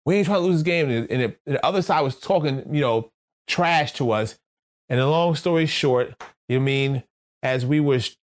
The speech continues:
chipping away at the score, you know what I mean?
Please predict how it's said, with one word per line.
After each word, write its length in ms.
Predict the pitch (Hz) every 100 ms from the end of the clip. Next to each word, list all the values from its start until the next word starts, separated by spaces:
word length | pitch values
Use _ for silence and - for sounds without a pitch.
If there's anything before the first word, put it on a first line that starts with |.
| _ -
chipping 220 | 185 196
away 340 | 160 165 165
at 320 | - 131 147
the 260 | 139 123 123
score, 580 | - - 123 101 92 107 _ -
you 100 | 117
know 60 |
what 60 | 123
I 20 |
mean? 320 | 131 131 127